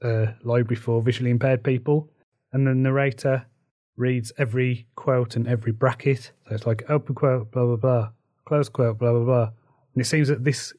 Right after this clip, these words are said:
writer, Zecharia Sitchin, uses lots and lots of quotes and brackets and quotes within brackets and quotes within quotes.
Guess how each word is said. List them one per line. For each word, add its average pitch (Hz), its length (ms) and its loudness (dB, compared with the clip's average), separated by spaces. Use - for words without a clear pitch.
writer, 139 340 0
Zecharia 127 400 0
Sitchin, 117 540 -4
uses 123 520 0
lots 147 280 0
and 135 120 2
lots - 280 -2
of 113 240 -6
quotes 135 360 0
and 117 120 0
brackets 131 460 -2
and 110 180 -2
quotes 156 260 -2
within 135 240 2
brackets 127 500 -2
and 117 200 -2
quotes 135 260 0
within 123 180 2
quotes. 135 400 -2